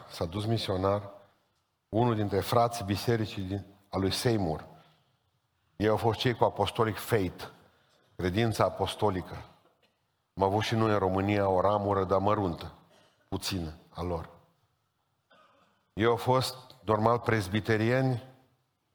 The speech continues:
botezați cu Duhul Sfânt, metodiști botezați cu Duhul Sfânt. De ce vă spun treaba asta? Ca să înțelegeți ce s-a întâmplat. În o mie nouă sute zece pleacă un misionar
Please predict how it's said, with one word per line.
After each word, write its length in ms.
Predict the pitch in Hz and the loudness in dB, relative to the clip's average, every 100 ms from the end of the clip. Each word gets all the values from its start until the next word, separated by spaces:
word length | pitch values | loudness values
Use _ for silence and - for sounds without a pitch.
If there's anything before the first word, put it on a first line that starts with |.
| _ _ | _ _
botezați 500 | 104 107 110 127 123 | 0 2 4 2 2
cu 80 | 110 | 0
Duhul 260 | 110 107 | 2 2
Sfânt, 440 | 98 - 101 80 76 82 80 - _ | 0 -2 -4 -4 -10 -16 -18 -20 _
metodiști 580 | 104 104 110 113 131 104 | -2 2 2 2 2 2
botezați 480 | 95 95 90 87 | 0 0 -2 -4
cu 80 | 92 | -6
Duhul 220 | 87 90 | -4 -4
Sfânt. 340 | 82 - 85 - - - - _ _ | -6 -8 -10 -12 -20 -20 -20 _ _
De 100 | 104 | 0
ce 120 | 123 | 2
vă 100 | 131 | 2
spun 220 | 120 131 | 2 0
treaba 280 | 117 123 123 | 2 4 4
asta? 180 | 120 123 | 2 0
Ca 160 | 117 | 0
să 120 | 107 107 | 0 -2
înțelegeți 480 | - 117 120 107 | 0 0 0 -2
ce 80 | - | -4
s-a 140 | 101 107 | -2 -2
întâmplat. 440 | 98 98 98 90 | 0 -2 0 0
În 100 | 95 | 2
o 60 | 104 | 2
mie 140 | 117 | 2
nouă 160 | 117 113 | 2 0
sute 160 | 107 | -4
zece 420 | 101 113 113 120 - - - _ _ _ | -2 -2 -2 -6 -12 -20 -20 _ _ _
pleacă 260 | - 127 131 | 2 2 2
un 60 | 123 | 0
misionar 480 | 113 113 110 113 | 2 2 2 2